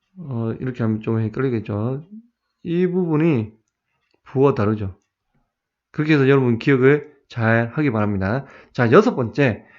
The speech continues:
A 제곱 더하기 에이비 더하기 B 제곱, 그 다음에 A 제곱 마이너스 에이비 더하기 B 제곱을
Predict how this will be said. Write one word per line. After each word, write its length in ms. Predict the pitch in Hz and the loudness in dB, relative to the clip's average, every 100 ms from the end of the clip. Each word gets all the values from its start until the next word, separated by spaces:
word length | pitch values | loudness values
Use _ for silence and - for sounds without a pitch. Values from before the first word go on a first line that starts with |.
| - | -6
A 220 | 202 226 147 | 2 4 4
제곱 300 | 139 165 151 | 2 2 2
더하기 580 | 139 131 120 156 170 - | 0 2 2 2 0 0
에이비 580 | 131 139 147 180 156 | 2 2 0 0 0
더하기 400 | - 117 120 110 | 0 0 2 0
B 140 | 147 143 | -2 0
제곱, 400 | 120 107 101 - _ _ - | 0 0 -4 -8 _ _ -4
그 100 | 131 | 0
다음에 240 | 143 151 | 0 2
A 120 | 175 | 2
제곱 220 | 143 143 | 2 2
마이너스 460 | 143 120 135 147 123 | 2 4 2 0 -2
에이비 400 | 117 127 131 160 | -2 0 0 -2
더하기 300 | 143 123 120 | 0 -2 -2
B 340 | 135 135 - _ | -2 -4 -6 _
제곱을 680 | 123 113 120 135 120 - | -2 0 2 2 2 -2